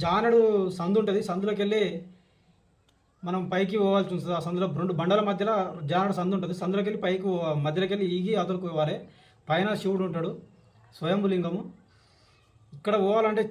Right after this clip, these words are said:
చాలా అంటే చాలా కష్టం. ఇప్పుడు పక్కపొరతో కూడా కొన్ని మెట్లు ఏర్పాటు చేశారు, కానీ మన ఫస్ట్లో స్టార్టింగ్లో మాత్రం ఇళ్ళకెళ్ళి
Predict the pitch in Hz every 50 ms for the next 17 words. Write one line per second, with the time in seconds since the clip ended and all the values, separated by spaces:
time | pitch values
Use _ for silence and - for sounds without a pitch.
0 | - 175 180 196 214 214 214 214 214 208 185 185 180 180 147 - 175 180 180 -
1 | 180 151 - 175 160 - 202 190 226 226 233 226 208 214 226 220 226 214 202 202
2 | 202 190 180 175 185 202 226 214 208 196 - 202 196 180 185 175 180 175 180 190
3 | 208 208 196 180 185 - - - - 185 170 175 175 175 170 160 - - - -
4 | - - - - - - - - - - - - - - - - - - - -
5 | - 196 - - 240 233 208 - 226 202 214 233 226 233 226 208 214 220 226 226
6 | 214 214 226 220 233 226